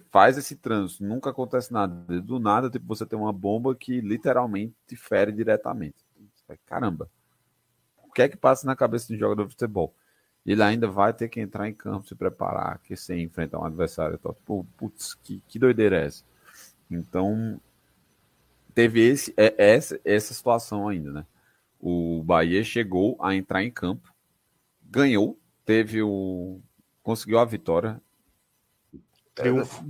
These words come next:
Speaker 1: Jogou mal mais uma vez, mas dessa vez a gente tem um álibi pra falar, tipo, com toda essa situação, mas, mas foi, foi uma exibição muito ruim. Só que,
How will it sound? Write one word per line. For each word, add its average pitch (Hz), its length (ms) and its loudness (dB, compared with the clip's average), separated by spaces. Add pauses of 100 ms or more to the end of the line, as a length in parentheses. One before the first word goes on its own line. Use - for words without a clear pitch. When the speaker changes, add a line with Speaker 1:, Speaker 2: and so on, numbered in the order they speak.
Speaker 1:
Jogou 220 260 10
mal 143 240 10
mais 127 220 4
uma 123 100 2
vez, 110 360 0
mas 117 220 2
dessa 113 200 2
vez 117 140 2
a 120 40 2
gente 123 180 2
tem 135 80 2
um 123 120 2
álibi 107 240 8
pra 95 140 -8
falar, 101 260 0
tipo, 95 580 -6 (160)
com 110 140 -8
toda 113 200 -4
essa 101 100 -8
situação, 101 520 -2
mas, 101 460 -4
mas 110 240 -6
foi, 110 180 -6 (180)
foi 110 120 -2
uma 110 80 -2
exibição 104 320 -6
muito 98 220 -6
ruim. 98 200 -4 (520)
Só - 240 2
que, 135 340 0